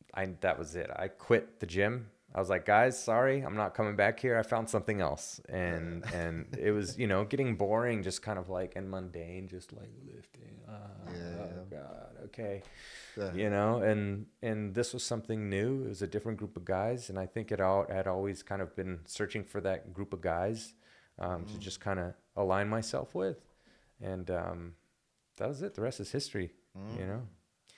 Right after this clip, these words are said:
Speaker 2: Hey, man, and you was really lucky as well to start your journey with someone like, uh,
Speaker 1: Yeah.
Speaker 2: uh, Hey Diogo, you know, what's one legend
Speaker 1: Yeah.
Speaker 2: from Carson Gracie,
Speaker 1: I know.
Speaker 2: you know?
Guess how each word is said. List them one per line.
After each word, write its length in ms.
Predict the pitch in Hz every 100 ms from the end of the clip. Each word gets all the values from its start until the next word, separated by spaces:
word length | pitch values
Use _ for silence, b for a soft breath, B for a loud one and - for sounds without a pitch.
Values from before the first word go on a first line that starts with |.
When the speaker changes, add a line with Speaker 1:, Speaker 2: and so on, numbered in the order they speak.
| b
Speaker 2:
Hey, 60 | 143
man, 200 | 165 131
and 140 | 113
you 120 | 120
was 280 | 139 160 117
really 220 | 123 170
lucky 300 | 131 113 113
as 120 | 104 107
well 140 | 104
to 500 | - 104 101 98 95
start 460 | 90 - 104 98 -
your 180 | 101 92
journey 460 | 85 98 101 98
with 180 | 95 -
someone 380 | - 101 98 98
like, 260 | 95 92 -
uh, 180 | 92 90 - B B -
Speaker 1:
Yeah. 360 | 87 85 92 - _ - - 76
Speaker 2:
uh, 180 | 95 85
Hey 200 | 101 95
Diogo, 640 | 90 98 101 92 95 98
you 80 | 90
know, 200 | 98 98
what's 500 | 95 95 - - -
one 460 | 90 98 98 92 90
legend 560 | 95 98 90 101 101
Speaker 1:
Yeah. 320 | 101 101 101
Speaker 2:
from 160 | 110 104 -
Carson 560 | - 101 98 - 101 95
Gracie, 400 | 101 101 98 98
Speaker 1:
I 120 | 98
know. 220 | 95 92
Speaker 2:
you 240 | 101 101 98
know? 180 | 101